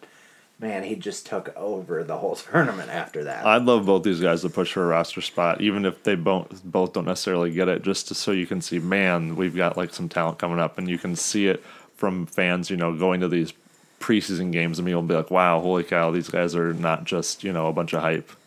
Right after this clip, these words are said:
Speaker 1: Mm-hmm. Yeah, I mean, they were insane.
Speaker 2: So we already kinda covered Jackie underscore Chan underscore effects question about the, uh, Dom Lecision article. Uh,
Speaker 1: Loose chicken.
Speaker 2: loose chicken, I always think maybe you could say it like a French person is going to make an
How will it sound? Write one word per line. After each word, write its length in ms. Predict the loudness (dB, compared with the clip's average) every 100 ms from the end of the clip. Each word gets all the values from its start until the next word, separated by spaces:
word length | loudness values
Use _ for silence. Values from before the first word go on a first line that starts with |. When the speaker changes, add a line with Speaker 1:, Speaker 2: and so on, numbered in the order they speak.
| -20 -20 -16 -8
Speaker 1:
Mm-hmm. 380 | -8 -6 -10 -12
Yeah, 260 | -8 -6 -4
I 80 |
mean, 140 | -4 -6
they 120 | -6
were 260 | -4 -4 -6
insane. 580 | -12 -14 -10 -10 -10 -14 -20 -20 -20 -20 -20 -10
Speaker 2:
So 300 | 4 6 8
we 160 | 8 8
already 240 | 8 6
kinda 220 | 6 4
covered 440 | 6 4 6 2 4
Jackie 580 | 4 4 4 0 2 2
underscore 520 | 2 0 0 0 0
Chan 420 | 0 0 0 0
underscore 580 | 0 -2 -2 -2 2 2
effects 640 | 2 -4 2 2 2 -6 -2
question 460 | 2 2 0 -4
about 400 | 2 4 2 0
the, 180 | -2 2
uh, 280 | 2 0 -4 _ _ _ 2
Dom 220 | 2 2
Lecision 420 | 0 2 2 0
article. 560 | 2 2 0 0 0 -6 -20 -20 -18 -10 2
Uh, 320 | 4 6 4
Speaker 1:
Loose 240 | 0 -10 _ _ _ _ -20
chicken. 240 | -8 4 4
Speaker 2:
loose 200 | 4 4
chicken, 400 | 2 4 2 4
I 160 | 4
always 280 | 6 4 2
think 200 | -2 -4
maybe 260 | 0 0 2
you 80 | 0
could 200 | -2 -2
say 200 | 2 2
it 120 | 2
like 160 | 0 -2
a 80 | -6
French 460 | 2 2 2 -2
person 340 | 0 0 0 -6
is 120 | -2
going 220 | -2 -2
to 60 | -2
make 180 | -2
an 120 | 0